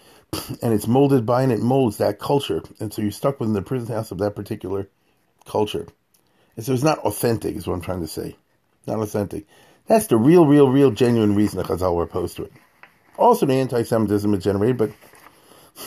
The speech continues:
because you cannot be true. Um, no, they always say, uh, that, well, let me put it this way.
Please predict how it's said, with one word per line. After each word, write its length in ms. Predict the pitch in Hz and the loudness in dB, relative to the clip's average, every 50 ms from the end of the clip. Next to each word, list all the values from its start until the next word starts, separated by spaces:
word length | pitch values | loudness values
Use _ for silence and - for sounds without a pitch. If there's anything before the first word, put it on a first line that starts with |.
| - - 120 | -16 -12 -10
because 240 | 117 107 127 113 107 | -4 -2 -2 0 0
you 80 | 110 | -2
cannot 260 | 101 - 147 135 123 107 | -2 0 0 0 0 0
be 120 | 107 92 | -2 -4
true. 460 | - - - 135 127 107 87 80 - - _ _ _ _ _ _ _ _ _ _ _ _ - | -4 -2 2 4 4 4 4 2 -4 -8 _ _ _ _ _ _ _ _ _ _ _ _ -10
Um, 420 | 104 95 95 92 92 92 95 90 - _ _ _ _ _ _ _ _ _ - | -8 -6 -4 -4 -4 -6 -8 -10 -12 _ _ _ _ _ _ _ _ _ -10
no, 200 | 107 110 110 101 | -4 -2 -2 0
they 140 | 98 110 117 | 2 2 2
always 280 | 123 123 120 110 - | 2 2 2 0 0
say, 400 | - - 123 110 104 101 101 87 - _ _ _ _ _ _ _ _ _ _ _ _ _ _ _ - - | 0 2 2 4 4 4 2 0 -4 _ _ _ _ _ _ _ _ _ _ _ _ _ _ _ -10 -8
uh, 480 | 90 90 90 90 92 92 92 95 92 85 - _ _ _ _ _ _ _ _ _ _ _ _ _ _ _ _ _ _ _ _ - | -6 -4 -4 -4 -2 -2 -2 -4 -4 -6 -10 _ _ _ _ _ _ _ _ _ _ _ _ _ _ _ _ _ _ _ _ -4
that, 360 | 95 95 95 92 90 85 82 _ - - _ _ _ _ _ _ _ _ _ _ _ _ _ _ _ _ _ _ - | -2 0 2 2 0 -2 -4 _ -20 -20 _ _ _ _ _ _ _ _ _ _ _ _ _ _ _ _ _ _ -2
well, 100 | - 190 | 2 2
let 40 | 185 | 2
me 60 | 156 | 4
put 160 | - 160 139 | 4 4 4
it 40 | 127 | 4
this 160 | 123 110 - | 2 0 0
way. 200 | 92 82 82 | -4 -4 -4